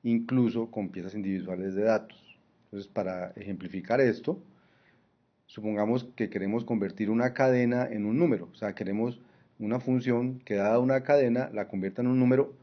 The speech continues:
si es un número. Digamos que si dan la cadena, eh, ciento cincuenta, devuelva el número ciento cincuenta. Lo que pasa es que si dan la cadena amor, pues eso no va a ser un número, entonces tendrá que decir, "Yo no puedo convertir eso en un número".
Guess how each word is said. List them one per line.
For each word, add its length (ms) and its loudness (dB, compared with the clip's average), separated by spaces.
si 300 -4
es 120 -2
un 140 4
número. 320 6
Digamos 240 -6
que 80 -6
si 120 -6
dan 180 -2
la 100 4
cadena, 580 0
eh, 360 -6
ciento 300 -4
cincuenta, 460 0
devuelva 280 -2
el 40 -2
número 220 -2
ciento 240 -12
cincuenta. 420 -2
Lo 80 -14
que 60 -8
pasa 160 0
es 40 -10
que 100 -2
si 100 -2
dan 180 0
la 120 2
cadena 460 0
amor, 540 4
pues 120 -4
eso 160 -4
no 140 0
va 80 2
a 60 -2
ser 100 -4
un 140 0
número, 240 0
entonces 280 -8
tendrá 280 -8
que 100 -8
decir, 400 -2
"Yo 80 -6
no 140 -6
puedo 180 -6
convertir 360 -10
eso 100 -12
en 80 -6
un 120 0
número". 280 2